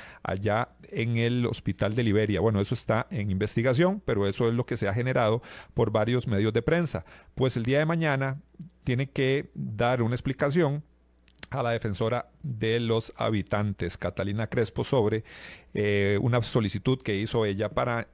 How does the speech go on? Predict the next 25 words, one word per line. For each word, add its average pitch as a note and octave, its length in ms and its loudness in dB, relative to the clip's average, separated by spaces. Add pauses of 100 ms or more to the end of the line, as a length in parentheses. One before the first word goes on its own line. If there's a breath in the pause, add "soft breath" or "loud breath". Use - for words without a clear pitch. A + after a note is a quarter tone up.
ver G#2+ 260 -2 (100)
ese A2+ 200 -2
tipo A2 300 -2
de A2 60 0
irregularidades G2+ 800 0
y B2 60 -2
qué G2 140 -2
se G#2 60 -2
está - 160 -2
haciendo G2 360 0
por - 160 0
parte G2 300 0
de G2+ 80 2
los F#2 100 0
altos F#2+ 320 -2
jerarcas F#2 460 -2
de F2+ 80 0
la E2+ 80 -2
Caja. D#2+ 300 -6
Vamos A#2+ 260 0
con C#3+ 100 2
llamada. A2+ 380 0
Muy A2+ 100 -4
buenos C3+ 180 -2
días. - 380 -2